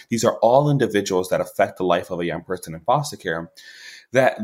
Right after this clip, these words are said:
they want to do a good job, that they want to do the right thing.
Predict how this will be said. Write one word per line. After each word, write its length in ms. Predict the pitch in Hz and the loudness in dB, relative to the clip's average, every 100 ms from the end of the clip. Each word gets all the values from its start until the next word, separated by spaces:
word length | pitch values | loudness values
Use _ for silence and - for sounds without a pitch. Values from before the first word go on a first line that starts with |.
| 110 | 0
they 140 | 135 | 2
want 240 | 151 170 147 | 4 2 4
to 80 | |
do 40 | 151 | 2
a 40 | |
good 160 | 151 143 | 2 2
job, 400 | 139 156 - - _ _ _ _ _ _ _ _ - | 2 2 -4 -8 _ _ _ _ _ _ _ _ -2
that 160 | 127 | 2
they 120 | 135 | 4
want 240 | 135 135 156 | 4 2 2
to 60 | 147 | -2
do 120 | 139 | 0
the 100 | 110 | 0
right 240 | 87 - | 0 -2
thing. 320 | 80 60 - | -8 -8 -12